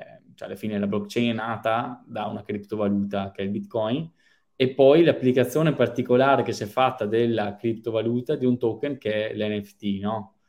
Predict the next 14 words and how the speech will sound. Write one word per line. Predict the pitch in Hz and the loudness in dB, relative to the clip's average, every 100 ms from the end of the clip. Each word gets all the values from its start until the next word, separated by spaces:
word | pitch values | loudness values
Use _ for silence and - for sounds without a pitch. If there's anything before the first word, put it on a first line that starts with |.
| _ - - _ _ | _ -20 -20 _ _
Eh, | - 104 101 101 101 101 | -2 0 2 4 2 2
quindi | 131 127 | 2 4
andando | 123 160 160 | 4 2 0
più | - 143 143 | 0 -2 -2
poi | 143 123 123 123 127 127 - | 0 2 4 4 4 2 -2
nelle | 113 113 | -4 0
applicazioni | 113 117 117 110 104 - 117 120 120 120 | -2 -2 -4 -4 -6 -2 0 2 2 0
più | 117 | -4
pratiche | 101 110 110 - 110 | -6 -6 -6 -8 -8
della | 107 | -6
blockchain, | 104 107 101 - 107 | -4 -6 -8 -10 -10
come | 101 120 | -4 -2
vedi | 117 123 120 113 | 2 2 2 -4
l'utilizzo | 110 104 107 110 104 117 120 123 | -6 -8 -10 -10 -4 2 2 0